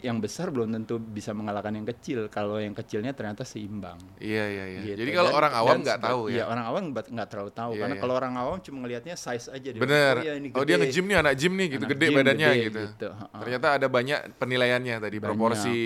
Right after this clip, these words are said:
Speaker 2: transparansi,
Speaker 1: Iya.
Speaker 2: dan sebagainya.
Speaker 1: Dan bagusnya daripada olahraga binaraga ini, eh, olahraga ini benar-benar mengajarkan kita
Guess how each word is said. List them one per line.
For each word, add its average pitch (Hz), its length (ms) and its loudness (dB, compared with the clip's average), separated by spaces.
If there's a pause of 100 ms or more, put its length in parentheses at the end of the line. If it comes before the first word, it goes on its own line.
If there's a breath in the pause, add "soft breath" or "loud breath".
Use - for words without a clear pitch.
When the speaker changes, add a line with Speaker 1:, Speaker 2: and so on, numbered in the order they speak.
(140)
Speaker 2:
transparansi, 110 520 -2
Speaker 1:
Iya. 110 80 -4
Speaker 2:
dan 107 120 -6
sebagainya. - 200 -2
Speaker 1:
Dan 117 140 0
bagusnya 120 440 -2
daripada 117 540 -2
olahraga 110 380 -4
binaraga 107 540 -4
ini, 120 420 0 (380)
eh, 117 80 0
olahraga 110 360 6
ini 113 140 6
benar-benar 117 400 4
mengajarkan 110 540 2
kita 110 260 0